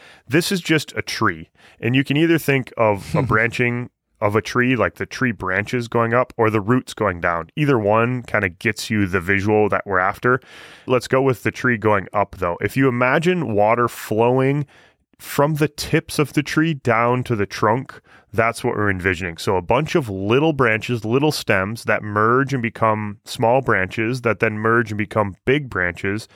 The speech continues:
Speaker 1: that then merge to the trunk and become one singular trunk. And they're all kind of pointing not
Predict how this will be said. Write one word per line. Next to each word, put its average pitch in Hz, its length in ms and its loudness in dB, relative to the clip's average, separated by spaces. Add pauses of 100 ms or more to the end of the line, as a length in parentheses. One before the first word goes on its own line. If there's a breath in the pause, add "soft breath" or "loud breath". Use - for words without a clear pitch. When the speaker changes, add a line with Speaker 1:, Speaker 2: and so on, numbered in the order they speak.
(240 loud breath)
Speaker 1:
that 120 160 0
then 120 200 2
merge 120 440 2
to 123 120 -2
the 107 100 0
trunk 117 540 -2
and 107 140 -4
become 104 320 -2
one 101 240 0
singular 98 500 -4
trunk. 113 440 -4 (260 loud breath)
And 123 100 2
they're 131 120 4
all 175 160 4
kind 208 240 -2
of 156 120 -4
pointing 139 560 2 (520 loud breath)
not 143 340 2